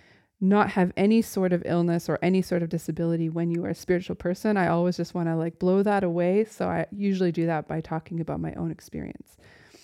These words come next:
So, uh, what I say to people in that moment is, "Well, the me that you know is the me that's been on medication for sixteen years now, has also been taking two different kinds of herbs for many years,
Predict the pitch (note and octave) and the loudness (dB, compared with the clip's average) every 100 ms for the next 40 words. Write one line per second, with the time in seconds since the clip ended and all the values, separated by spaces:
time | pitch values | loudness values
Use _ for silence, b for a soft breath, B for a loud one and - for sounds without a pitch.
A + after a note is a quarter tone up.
0 | B B - - G3+ F3+ E3+ D#3+ - _ | B B -20 -4 0 2 2 -2 -6 _
1 | _ - - - F#3 G3+ G3+ F#3+ F#3+ F3 | _ -8 -8 -8 0 4 4 2 0 -2
2 | E3 - E3+ E3+ E3 D3+ D#3+ D#3+ E3 D#3 | -4 -6 -6 -4 -4 -4 -4 -4 -4 -6
3 | - D#3+ E3 _ E3 F3 G3 B3 D4 C4+ | -6 -8 -8 _ -6 -4 0 4 4 4
4 | - G3 G3 F3+ D#3+ - - - _ E3+ | 2 2 2 2 0 -4 -6 -12 _ -2
5 | E3 - F3+ F3 D#3 - - - D#3 D#3 | -2 -2 -2 0 -2 -6 -10 -6 -2 -2
6 | E3 - - A#3 C4 C4+ - F#3+ - F3 | -4 -6 -4 0 0 -2 -2 -4 -2 -6
7 | - E3 - E3 - - F#3 F3+ E3 - | -4 -8 -8 -12 -10 -4 -2 -2 -4 -8
8 | - - G3 b b b b b b b | -10 -10 -12 b b b b b b b
9 | - F#3 F3+ - E3 F3 - F3+ F3 F3 | -2 0 0 0 0 0 0 0 2 0
10 | E3+ - F#3 F3 E3 E3 E3 - - E3+ | -2 -6 -6 -2 0 0 -4 -6 -6 -6
11 | - E3+ - F3+ F3+ - - F#3+ F#3 G3 | -4 -6 -2 -2 -2 -4 -4 -4 -4 -4
12 | E3 D#3 D#3 - - D#3+ D#3+ D#3+ D#3+ D#3+ | -4 -4 -6 -10 -8 -4 -2 -2 -4 -6
13 | D#3 - | -8 -12